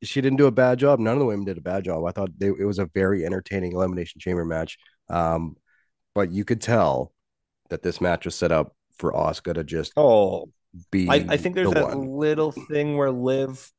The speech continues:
Speaker 2: had that moment where you're like,
Speaker 1: Mm-hmm.
Speaker 2: "Maybe they, they will give it to Liv Morgan."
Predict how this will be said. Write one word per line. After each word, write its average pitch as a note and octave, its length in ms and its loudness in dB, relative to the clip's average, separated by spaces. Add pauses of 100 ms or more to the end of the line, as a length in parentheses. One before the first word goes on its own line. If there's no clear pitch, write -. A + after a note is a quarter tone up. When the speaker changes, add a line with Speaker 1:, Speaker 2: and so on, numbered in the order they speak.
Speaker 2:
had B2+ 320 -2
that C3 180 2
moment B2+ 360 -2
where B2 100 -8
you're A#2+ 100 -6
like, A#2 140 2
Speaker 1:
Mm-hmm. D3 120 4
Speaker 2:
"Maybe G#2+ 300 -6
they, C3+ 200 -6 (340)
they B2+ 100 -10
will D#3+ 320 -2
give G#2 320 -8
it G2+ 160 -8 (640)
to A#2+ 80 -6
Liv G#2 200 -4
Morgan." F#2 480 -8